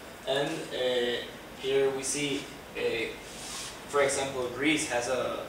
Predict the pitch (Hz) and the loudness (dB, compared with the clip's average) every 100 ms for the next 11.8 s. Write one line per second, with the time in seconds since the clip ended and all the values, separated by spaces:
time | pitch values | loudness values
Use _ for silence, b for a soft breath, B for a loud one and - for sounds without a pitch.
0 | - - - - 123 - 120 123 127 131 | -8 -6 -6 -2 0 0 0 0 0 0
1 | 127 123 - - - - - 143 147 143 | -4 -6 -4 -4 -4 -6 4 6 8 6
2 | 139 - - - - 120 123 120 113 113 | 4 -8 -14 -14 -4 -2 0 -2 -4 -6
3 | 107 - - - - - - - 120 123 | -10 -12 -14 -16 -16 -16 -16 -10 -4 0
4 | 117 113 110 107 - - 120 131 131 139 | 2 2 0 -4 -10 -10 -2 -2 0 -4
5 | 139 139 - 151 - 160 156 - - 147 | -4 -6 0 0 2 2 2 2 2 2
6 | - 127 131 143 139 - 139 139 - 143 | -2 -2 -2 -4 -6 -4 -2 -2 -4 -2
7 | 147 160 160 117 - - 123 123 127 123 | 0 2 0 -2 -8 -8 -4 -2 -2 -4
8 | - - - - - 262 165 - 123 131 | -6 -4 0 2 2 0 -4 -8 -4 -2
9 | 143 143 143 147 156 151 - 123 127 - | 2 2 2 0 -2 -2 -4 -4 -4 -6
10 | B - 117 - 131 - 139 - - - | B -8 -6 -2 -2 0 -2 0 2 4
11 | 131 - 131 - - - - | 2 0 -2 -2 -2 -4 -4